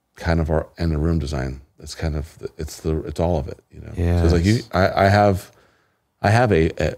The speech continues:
Speaker 1: vintage A P I at my house. I have a U forty-seven. I have, you know, all this stuff. But, um, the X factor is, like, and actually,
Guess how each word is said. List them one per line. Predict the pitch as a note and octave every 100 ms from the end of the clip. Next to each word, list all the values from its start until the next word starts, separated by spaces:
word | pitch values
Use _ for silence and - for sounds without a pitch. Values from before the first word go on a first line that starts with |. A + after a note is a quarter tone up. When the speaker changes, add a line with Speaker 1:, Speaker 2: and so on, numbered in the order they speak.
| -
Speaker 1:
vintage | E2+ E2 D#2+
A | D#2
P | D#2+
I | D2
at | C#2+
my | C#2
house. | D2+ C#2+ -
I | D#2
have | F2 F2+
a | D2
U | C#2+
forty-seven. | - B1+ B1 B1+ B1 C2+
I | D#2
have, | D#2+ E2+ E2+ D#2+ _ _ _ _ _ _ _ -
you | D2
know, | C#2+ C2 A#1+ - - _
all | C#2+ C#2+
this | C2 C#2+
stuff. | - G1+ G1+ - _ _ -
But, | D2+ D2
um, | C#2+ C2 C2 - _ _ _ _ _ _ _ _ _ _ _ _ _ _ -
the | G2+ -
X | G#2 -
factor | F#2+ F2 E2+
is, | D#2 D2+
like, | D2+ D2+ _ _ _ _ _ _ _ _ _ _ _ _
and | -
actually, | B2 - F#2+